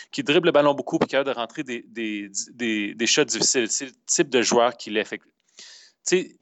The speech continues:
il y a beaucoup de gens qui disent, « Ah non, c'est les, c'est les Warriors qui, qui lui ont, qui lui, qui lui ont, qui ont déterminé le shot que Kyrie a pris. » Pas vraiment. Kyrie veut ces shots-là. Il, c'est, c'est le genre de joueur qu'il est.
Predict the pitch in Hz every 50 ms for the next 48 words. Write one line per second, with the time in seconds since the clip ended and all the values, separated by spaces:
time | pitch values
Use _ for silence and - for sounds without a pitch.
0 | _ _ - 143 143 135 - - - 160 127 160 160 156 156 - 131 139 123 123
1 | 135 143 135 - - - 113 - - - - 127 123 123 120 123 123 120 123 135
2 | - - - - 123 117 104 - - - - - - - - 120 113 113 110 110
3 | 107 104 110 - - - - - 120 113 110 110 - 110 - - 113 110 107 107
4 | 104 101 101 104 - - 113 104 113 110 127 120 151 123 131 147 143 123 - -
5 | 156 151 - - 131 - 135 123 127 127 120 - - 190 180 - 220 226 202 -
6 | 113 110 110 110 127 165 - - - 170 160 175 208 226 165 117 - 135 156 165
7 | 160 - 123 104 - - 104 _ - 143 127 - - 143 147 _ _ _ - -
8 | - 175 165 - - - 165 156 139 160 160 160 135 107 120 131 131 127 - -
9 | 117 120 113 -